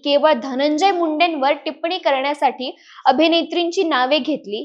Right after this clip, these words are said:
ही निंदनीय बाब असून कलाकारांचा अपमान करणारी आहे, अशी प्रतिक्रिया राष्ट्रवादी अजित पवार गटाच्या रुपाली ठोंबरे पाटील यांनी दिलीये. आमदार सुरेश धस यांनी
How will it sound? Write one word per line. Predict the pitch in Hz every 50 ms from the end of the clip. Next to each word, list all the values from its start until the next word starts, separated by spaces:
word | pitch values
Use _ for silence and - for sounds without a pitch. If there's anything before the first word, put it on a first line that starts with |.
| - -
ही | 277 277
निंदनीय | 269 269 269 269 277 320 359 349 381 392 392
बाब | 339 269 254 254 262 285 285 -
असून | - 269 262 - 233 226 226 -
कलाकारांचा | - 220 220 233 262 - 285 277 262 262 262 262 254 302
अपमान | - - 233 - - 240 262 247 294 302
करणारी | 294 254 240 233 233 226 214 220
आहे, | 190 175 214 226 - - _ _ _
अशी | - 262 - 330
प्रतिक्रिया | 254 - 277 262 - 330 311 - 294 277 269 277
राष्ट्रवादी | 277 - 285 285 - - 349 339 320 294 277 330 320 - -
अजित | 247 220 196 311 359 349 -
पवार | - 294 254 262 269 277 240
गटाच्या | 247 233 - 247 240 247 247 247
रुपाली | 247 247 226 233 254 262 294 302
ठोंबरे | 277 _ 262 269 294 302 285 240 233
पाटील | 233 247 220 208 220 247 311 - _ - - - - _
यांनी | 330 320 320 320 339 370 381
दिलीये. | 277 330 247 233 196 185 - - _ _ _ - - -
आमदार | 302 359 381 392 427 440
सुरेश | 415 - - 339 349 381 359 359 262
धस | 254 262 285 294 -
यांनी | 277 254 269